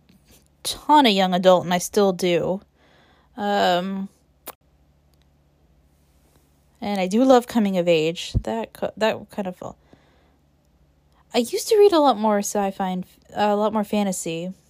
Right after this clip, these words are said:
Hmm. Still love fantasy. Still need to read some more of it. Like, Poppy Wars is staring at me right now.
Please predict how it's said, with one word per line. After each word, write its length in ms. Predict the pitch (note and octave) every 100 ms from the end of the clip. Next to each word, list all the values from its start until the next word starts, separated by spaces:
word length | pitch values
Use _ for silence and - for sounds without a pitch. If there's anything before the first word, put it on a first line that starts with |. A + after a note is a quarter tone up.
| _ _ _
Hmm. 360 | A3 G3+ F3+ F3+ G3 _ _ _ _ _ _ _ _ _ - _ _ _ _
Still 280 | - G#4+ A4
love 200 | B3+ C#4+
fantasy. 400 | F3+ F3+ G3+ A#3
Still 220 | A3+ A#3
need 120 | A3+ G#3
to 120 | F#3+
read 260 | F#3+ G#3+
some 240 | - - F#3
more 280 | F3+ F3+ F3+
of 100 | F#3+
it. 200 | F#3+ -
Like, 300 | E3 E3+ _ _ _ _
Poppy 300 | - F3+ G3
Wars 320 | F3 F3+ F#3 E3
is 140 | F#3+
staring 540 | - - F3 F3+ G3
at 120 | G3 F#3+
me 120 | G#3
right 240 | G3+ G3
now. 320 | G3+ G3+ B3